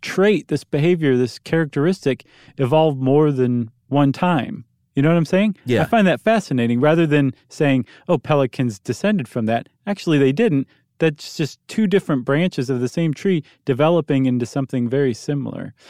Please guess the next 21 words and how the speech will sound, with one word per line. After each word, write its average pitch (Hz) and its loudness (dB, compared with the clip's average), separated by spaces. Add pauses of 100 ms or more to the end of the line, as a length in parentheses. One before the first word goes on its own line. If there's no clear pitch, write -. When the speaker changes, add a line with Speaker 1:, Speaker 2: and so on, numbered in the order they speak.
Speaker 1:
And 107 0
that 170 4
Speaker 2:
Evolution 185 4
in 101 0
isolation? 110 -2
Isn't 123 -8
that 104 -4
what 71 -8
they 101 -6
call 107 -6
that? 113 -6 (420)
Speaker 1:
Um, 165 2 (360)
yeah. 139 -2 (500)
Or 165 4
no. 165 0 (800)
Speaker 2:
No? 113 -2
Speaker 1:
Conver-, 156 2
convergent 156 0
evolution. 117 -8 (100)
Speaker 2:
Oh, 90 -4
okay. - -10